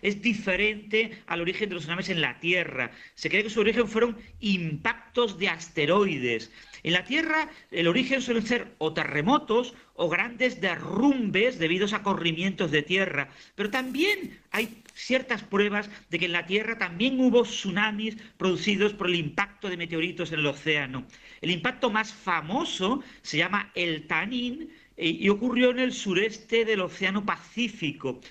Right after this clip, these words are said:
Un asteroide se estrelló en el océano entre la Antártida y el sur de Chile, eh, a finales del Plioceno,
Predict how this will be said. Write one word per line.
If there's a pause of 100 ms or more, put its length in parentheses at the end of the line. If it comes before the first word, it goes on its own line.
(220)
Un
asteroide (160)
se
estrelló
en
el
océano (220)
entre
la
Antártida
y
el
sur
de
Chile, (240)
eh,
a
finales
del
Plioceno,